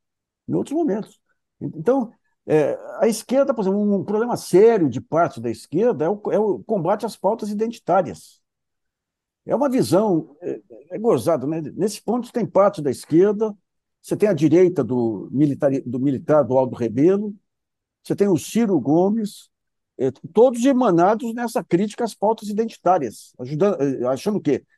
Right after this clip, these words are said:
Nas pautas identitárias são uma maneira de enfraquecer a busca do bem maior. E quem é que sabe o bem maior? Ah, as li-, os iluminados de cada, de cada setor, né? Então, você tem hoje, o Brasil é um país suficientemente sofisticado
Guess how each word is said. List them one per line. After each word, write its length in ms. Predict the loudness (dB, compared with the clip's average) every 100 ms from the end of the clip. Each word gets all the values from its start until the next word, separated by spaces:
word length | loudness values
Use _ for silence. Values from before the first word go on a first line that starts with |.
| _
Nas 240 | -4 -4 -2
pautas 380 | 0 0 -2 -4
identitárias 680 | -4 -4 _ -2 -2 -4
são 120 | -6 -4
uma 120 | -4
maneira 460 | -4 0 0 0
de 140 | -4 -8
enfraquecer 800 | -6 -6 -6 -10 -8 -2 -2 -4 _ _ _ _ -6
a 100 | -2
busca 440 | 2 0 0 -2
do 120 | -2
bem 220 | 2 2 2
maior. 480 | 0 2 0 0 -6
E 120 | -10
quem 160 | -2 0
é 100 | 0
que 120 | -6
sabe 260 | 0 0 2
o 40 |
bem 140 | 2 2
maior? 400 | 2 0 -2 -2
Ah, 480 | 0 2 2 0 -4
as 140 | -4
li-, 280 | -4 -4 -8 -16 _ _ _
os 160 | -2 2
iluminados 760 | 4 4 4 4 4 2 -4
de 100 | -8
cada, 340 | 0 0 2 -2
de 120 | -2
cada 220 | -4 -4
setor, 480 | -6 -2 0 0 -4
né? 60 | -12 _ _ _ _ _ _
Então, 220 | -4 -2
você 120 | -2 0
tem 220 | 0 2
hoje, 320 | 4 4 2
o 20 |
Brasil 320 | 0 0 0
é 40 | -2
um 100 | 0
país 340 | 0 0 -4
suficientemente 1400 | -10 -4 -2 -2 -4 -4 -4 -4 -2 -2 -4 -8 -10 -10 -14 -10
sofisticado 920 | -10 -12 -16 -14 -2 -2 0 -6